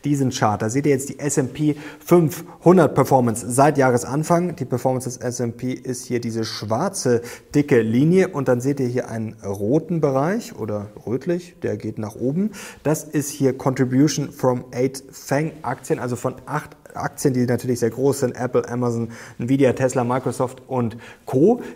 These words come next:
Die ist natürlich positiv, aber schaut mal nach unten, sozusagen unter Wasser, dieses bläuliche, das ist die Contribution, also der Beitrag der vierhundertzweiundneunzig restlichen Aktien im S and P fünfhundert und die ist mal sowas von negativ. Also eine ganz tolle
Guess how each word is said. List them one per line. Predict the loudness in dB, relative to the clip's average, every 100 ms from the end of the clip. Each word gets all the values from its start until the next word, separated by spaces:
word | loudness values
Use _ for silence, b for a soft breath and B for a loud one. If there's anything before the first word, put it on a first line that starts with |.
| -4
Die | 0
ist | 2
natürlich | 4 2 4
positiv, | 4 4 2 -2 -2
aber | -4 -2
schaut | 0 0 2
mal |
nach | 0 0
unten, | 0 0 0
sozusagen | 0 0 0
unter | 2 4 6 6
Wasser, | 4 2 0
dieses | -2 -2 -4 -8
bläuliche, | 0 4 6 6 4 4 2
das | 2 0 -2
ist | -4 -4 -4
die | -4
Contribution, | -4 -2 -2 0 0 -2
also | -6
der | -2 0
Beitrag | 2 0 -2 -2
der | -2 -2
vierhundertzweiundneunzig | -8 -4 -2 -2 -4 -2 0 0 -2 -4 -6 -10 -8 -2
restlichen | -2 -2 -6 -6
Aktien | -10 -8 -6 -6
im | -6
S | -8 -8
and | -6
P | -6
fünfhundert | -6 -6 -4 -4 B B
und | -6 -4 -4
die | -6 -6 -6
ist | -6 -4
mal | -4 -4 -4
sowas | -4 -4 -2 -4 -6
von | -10 -8 -8 -10 B B
negativ. | 0 4 4 2 0
Also | 2 2
eine | 2
ganz | 0 0 0 -4
tolle | 0 2